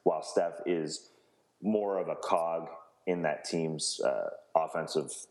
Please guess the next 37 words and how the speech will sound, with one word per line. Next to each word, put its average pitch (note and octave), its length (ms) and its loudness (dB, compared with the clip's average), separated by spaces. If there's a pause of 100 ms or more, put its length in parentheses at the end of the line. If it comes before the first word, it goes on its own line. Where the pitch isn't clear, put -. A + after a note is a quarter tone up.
(300)
function. E2 580 2
Um, D#2 440 0
but D#2 200 2 (220)
he's F2 380 0
obviously, D2+ 680 0 (200)
you D2+ 80 0
know, C2 140 0 (180)
the E2+ 240 2
greatest, D2+ 720 -2
uh, D2 300 2
ball D2+ 200 2
handler D#2+ 300 0
we've C#2+ 220 -2
got D#2+ 200 2
in D#2 100 -6
the D2+ 80 -2
game. D#2 280 0
So F2 180 2
it's, - 640 -8 (100)
uh, D#2+ 160 2 (200)
it G#2+ 160 4
goes A#2 200 2
both G2+ 260 0
ways. G2 440 0
Uh, E2 220 2
I F2+ 100 2
can, F#2+ 220 0
I A2 140 4
could G#2 160 -2
see G2+ 260 2
a, E2+ 200 2
a F2+ 60 0
vote F#2 340 0 (180)
either F#2+ 240 2
way, E2+ 300 2
depending E2 360 0
on, D#2 220 0